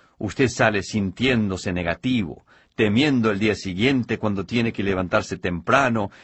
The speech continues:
y estar en la oficina con ese jefe que no le cae bien? La influencia es tan sutil como un pequeño empujón, y cada vez que se reúnen hay más empujones, pero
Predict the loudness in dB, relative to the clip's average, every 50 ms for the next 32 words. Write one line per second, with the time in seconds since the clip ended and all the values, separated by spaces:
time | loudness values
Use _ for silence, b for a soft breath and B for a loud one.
0 | B B -6 -6 -4 0 0 0 2 2 2 2 0 0 -4 -6 -6 -2 0 0
1 | 0 2 0 0 -2 -2 -2 -2 -2 -2 -4 -4 -4 0 0 0 0 -2 -4 -6
2 | -4 -4 -4 -2 -2 -2 -2 -2 -2 -2 -2 -4 -6 -8 -8 -10 -12 -18 _ _
3 | _ _ _ _ _ _ _ _ _ _ _ 0 0 0 0 -2 -4 -2 0 2
4 | 2 2 0 -2 -2 -2 -2 -2 0 -2 -2 -2 -2 -4 -6 -4 -4 -4 -4 -4
5 | -6 -6 -6 -6 -8 b b b b b -6 -4 -2 0 0 -2 -2 -2 -2 -2
6 | -2 0 0 0 0 2 0 0 0 -2 -2 -4 -2 0 0 0 0 -2 -6 -12
7 | b b b b b b _ -6 -4 -2 0 2 4 4 4 4 2 2 0 -2
8 | -4 -6 -6 -2 -2 -2 0 0 0 0 2 2 2 2 0 0 -2 -6 b b
9 | b -4 -4 0 0 0 0 0 -2 -2 -4 -2 -4 -8 -4 -2 -2 0 0 -2
10 | -4 -6 -10 _ -4 -2 -2 0 0 -2 -2 -4